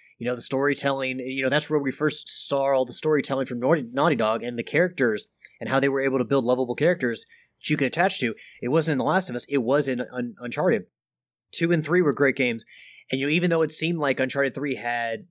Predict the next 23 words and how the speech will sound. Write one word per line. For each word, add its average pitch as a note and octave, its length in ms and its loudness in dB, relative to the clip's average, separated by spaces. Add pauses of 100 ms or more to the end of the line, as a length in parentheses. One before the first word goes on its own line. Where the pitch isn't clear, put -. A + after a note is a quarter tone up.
the B2 140 -4
perfect C#3 320 0
ending C3 180 0
for B2 120 -4
the A2 80 -6
series, D3 460 0
Uncharted C#3+ 360 -2
four, C#3 260 0
I B2+ 60 0
think, B2 300 -8 (440)
was C3 280 0
a C3+ 100 -2
good B2+ 260 0
place B2+ 220 2
to - 60 2
stop A#2+ 260 0
as A2 100 -8
well. A#2 220 0
It G#2+ 80 -4
had A2+ 80 -2
a A2+ 60 -8
good C#3 240 2
ending, C3 380 0